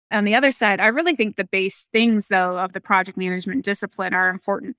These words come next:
What's our risk register? What's our issues register?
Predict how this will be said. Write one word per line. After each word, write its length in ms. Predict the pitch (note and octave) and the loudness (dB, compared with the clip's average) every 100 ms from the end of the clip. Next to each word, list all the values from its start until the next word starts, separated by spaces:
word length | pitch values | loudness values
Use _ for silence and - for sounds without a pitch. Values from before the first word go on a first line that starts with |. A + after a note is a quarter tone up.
| _ _ - | _ _ -6
What's 320 | G3+ G3 - | -4 -2 2
our 160 | G#3+ | 2
risk 300 | A3+ A#3+ - G#3+ | 4 0 0 -2
register? 500 | G3 F#3+ - F#3+ F3 | -2 -2 -6 -6 -4
What's 240 | F3 - | -6 -2
our 200 | G3 G#3 | 2 2
issues 420 | A#3+ B3 A#3+ G#3 | 2 -2 -2 0
register? 580 | G3+ F#3 F#3 - G3 | 0 -2 -6 -6 -4